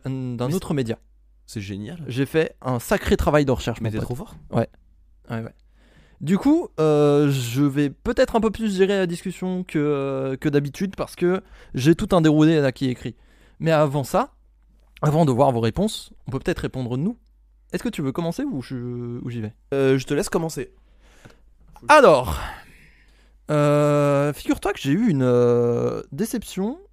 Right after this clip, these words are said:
Speaker 1: il y a pas si longtemps que ça. Euh, en fait, un jeu est sorti n-, en early access il y a pas si longtemps, qui s'appelle Frame Makers. Peut-être
Speaker 2: Ouais.
Speaker 1: que tu en as entendu parler.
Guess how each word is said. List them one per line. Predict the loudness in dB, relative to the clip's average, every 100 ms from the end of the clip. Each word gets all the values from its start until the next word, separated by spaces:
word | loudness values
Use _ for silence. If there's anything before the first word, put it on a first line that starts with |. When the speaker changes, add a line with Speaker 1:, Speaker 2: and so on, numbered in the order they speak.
| _
Speaker 1:
il | -4
y |
a | -4 -6 _ _
pas | -2
si | 0 0
longtemps | -2 -2
que | -2
ça. | -4 -6 _ _ _ _ _ _ -6
Euh, | 0 2 2 0 -2 -6 -12 -20 _ _ _ -10
en | -4
fait, | -2 -2 -6 -14 -16 _
un | -2 0 0
jeu | 0 0
est |
sorti | -2 -6 -8 -6 -8 -8 _ _
n-, | -8 -8 -2
en | 0 0
early | 0 2
access | 0 -2 -4 -4 -8 -8
il | -2
y |
a | -2 -2
pas | -4 -6
si | -4 -4
longtemps, | -4 -2 -4
qui | -6
s'appelle | -2 0 2
Frame | 2 0
Makers. | 0 -2 -2 -2 -8 _ _ _ _ _ _
Peut-être | -6 -2 0
Speaker 2:
Ouais. | 0
Speaker 1:
que |
tu | -2
en | 0
as | 0
entendu | 0 -2
parler. | -2 -2 -2